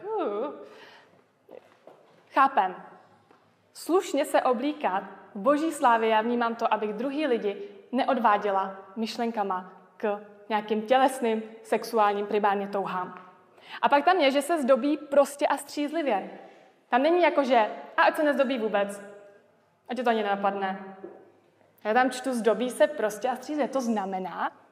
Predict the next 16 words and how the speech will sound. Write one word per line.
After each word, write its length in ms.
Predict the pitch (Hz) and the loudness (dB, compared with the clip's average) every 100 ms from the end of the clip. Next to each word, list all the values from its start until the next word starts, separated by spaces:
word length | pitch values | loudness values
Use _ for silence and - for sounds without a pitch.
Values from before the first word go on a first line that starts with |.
| _ - _ - | _ -20 _ -4
zase 380 | 208 240 - 330 | 2 2 4 2
asi 340 | 240 240 294 | 2 0 2
nějaká 400 | 269 214 233 262 | 2 2 2 2
míra. 320 | 294 320 220 - - - - _ _ _ - | 2 0 -2 -2 -12 -20 -20 _ _ _ -2
A 80 | 226 | 4
mě 180 | 269 349 | 6 8
v 60 | |
životě 340 | 320 294 285 311 | 8 6 6 4
hodně 220 | 285 311 | 4 2
pomáhá 580 | 277 254 220 220 220 - - | 2 2 2 4 2 2 -4
teď 120 | 262 | -2
jako 140 | 269 269 | 2 2
jak 100 | 269 | 2
ten 160 | 285 | 2
balans, 440 | 269 240 196 - 202 | 4 4 2 -2 -6
jo? 200 | 190 | -4